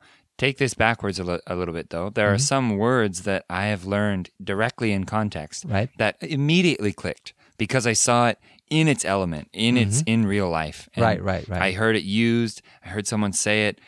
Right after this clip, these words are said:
Speaker 1: and the situation was so clear,
Speaker 2: Mm-hmm.
Speaker 1: and it's just like, "Oh, got it." And I, like, instantly learned that word.
Speaker 2: That's the real deal.
Speaker 1: Yeah, exactly. And that's like making friends with someone in a real social context. You
Speaker 2: Mm-hmm.
Speaker 1: know, you meet 'em, meet 'em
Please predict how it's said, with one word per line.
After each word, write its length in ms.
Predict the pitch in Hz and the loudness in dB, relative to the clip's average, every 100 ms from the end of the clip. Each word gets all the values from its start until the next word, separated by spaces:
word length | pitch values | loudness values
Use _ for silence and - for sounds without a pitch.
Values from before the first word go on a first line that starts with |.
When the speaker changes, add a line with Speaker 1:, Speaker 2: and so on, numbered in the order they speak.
| - - | -16 -6
Speaker 1:
and 160 | 92 | -4
the 100 | 90 | -4
situation 640 | 85 - 107 107 104 95 | -4 -4 -2 0 0 -2
was 140 | 92 - | -4 -4
so 280 | - 123 113 | 0 0 0
clear, 400 | - 107 104 104 | -2 0 0 0
Speaker 2:
Mm-hmm. 260 | 127 110 160 | 0 0 -2
Speaker 1:
and 100 | 87 | -6
it's 100 | 87 | -10
just 140 | 98 - | -8 -6
like, 120 | 87 - | -4 -2
"Oh, 100 | 139 _ _ _ | -4 _ _ _
got 220 | 101 95 | -2 0
it." 100 | 92 - 98 | -2 -6 -6
And 140 | 92 | -4
I, 140 | 90 - - | -4 -6 -4
like, 300 | 90 87 - | -4 -4 -2
instantly 560 | 117 117 - 101 95 85 | 0 0 -2 -4 -4 -4
learned 300 | 82 82 76 | -4 -6 -8
that 140 | - | -10
word. 240 | 73 67 _ _ - | -12 -14 _ _ -2
Speaker 2:
That's 180 | 127 - | -2 2
the 100 | 120 | 2
real 280 | 117 104 | 4 2
deal. 340 | 90 113 85 - - | 0 -2 -4 -8 -2
Speaker 1:
Yeah, 160 | 120 101 | 0 2
exactly. 540 | 82 95 104 76 76 87 _ - | 0 -2 -2 -6 -12 -16 _ -8
And 120 | 120 | 0
that's 200 | 143 147 | 0 2
like 240 | 139 113 110 | 0 0 -2
making 500 | 95 107 107 107 98 | -2 2 2 0 0
friends 260 | 107 101 | 0 0
with 80 | 92 | -2
someone 320 | - 95 92 90 | -2 0 0 0
in 140 | 85 | -2
a 60 | 82 | 0
real 260 | 98 92 | 2 2
social 320 | - 90 - | 0 -4 -6
context. 580 | 90 87 85 80 76 - | -6 -6 -4 -6 -8 -2
You 60 | 113 | 0
Speaker 2:
Mm-hmm. 120 | 113 | 0
Speaker 1:
know, 140 | 151 80 | -2 -8
you 180 | 85 | -10
meet 180 | 82 92 | -2 -2
'em, 120 | 92 - - - - | -2 -6 -20 -20 -10
meet 140 | 95 95 | 0 0
'em 280 | 92 82 | 0 -4